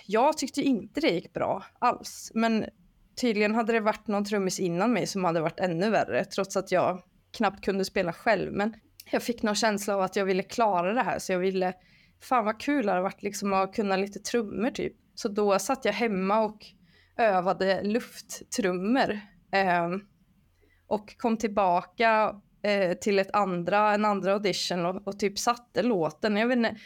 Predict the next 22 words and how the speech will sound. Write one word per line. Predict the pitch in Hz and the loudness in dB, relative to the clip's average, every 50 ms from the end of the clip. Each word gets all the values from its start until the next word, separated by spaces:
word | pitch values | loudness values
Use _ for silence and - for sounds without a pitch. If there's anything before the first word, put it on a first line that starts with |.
| - - - - _ | -20 -20 -20 -20 _
sen, | - - 233 226 226 226 220 | -2 0 0 0 0 -2 -2
sen | - 240 226 214 | -2 -2 0 2
dess | 208 220 - - | 2 0 0 0
har | - 262 | 0 2
det | 269 277 262 | 2 2 0
typ | 247 - 233 202 214 | 0 -4 -6 -6 -2
bara | - 240 226 214 208 | 0 2 2 4 4
varit | 208 202 208 202 - _ | 2 0 -2 -6 -14 _
trummor | - - - 226 214 220 180 190 190 | -8 -4 -4 -2 -2 -2 -2 0 0
istället, | 220 220 - - 220 - - 202 - | -2 -2 -2 -4 -2 -2 -2 -6 -8
för | - - 196 | -10 -6 0
det, | 208 208 190 185 165 180 202 196 208 _ _ _ _ _ _ _ _ _ | 2 2 4 4 2 2 0 -4 -8 _ _ _ _ _ _ _ _ _
det | - 220 | 0 2
var | 233 247 | 2 2
så | 240 - 180 | 0 -2 -6
kul, | - - - 240 220 - - | -6 -4 -2 -2 -2 -2 -6
så | - - 214 | -4 0 0
jag | 196 202 | 0 2
bara | 190 196 143 151 - - - - _ _ - | 2 2 2 2 -2 -4 -18 -20 _ _ -4
fastnade | 220 202 208 - - - 185 165 156 190 214 214 190 | -4 -4 -4 -8 -6 -4 -2 -2 0 0 0 0 -2
totalt, | - - - 190 - - 240 254 233 156 - - _ - | -2 -6 -12 -10 -2 0 0 0 0 -2 -4 -8 _ -14
liksom. | - 92 - - - 127 - | -14 -14 -8 -6 -6 -6 -8